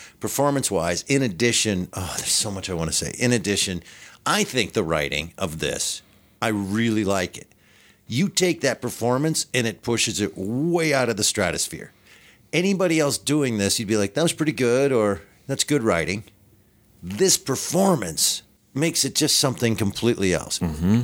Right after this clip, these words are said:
Speaker 1: Crazy good.
Speaker 2: Well, it's essentially an audiobook.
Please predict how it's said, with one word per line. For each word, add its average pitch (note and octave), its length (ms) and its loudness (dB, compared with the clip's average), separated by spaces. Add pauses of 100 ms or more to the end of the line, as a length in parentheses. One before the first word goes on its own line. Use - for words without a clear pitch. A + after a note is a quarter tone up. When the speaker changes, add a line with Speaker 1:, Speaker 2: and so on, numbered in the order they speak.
Speaker 1:
Crazy D#3+ 760 0
good. D2+ 440 -6
Speaker 2:
Well, D3+ 220 2
it's F3+ 200 2
essentially F3 800 2 (300)
an A#2 120 0
audiobook. F#2+ 760 -2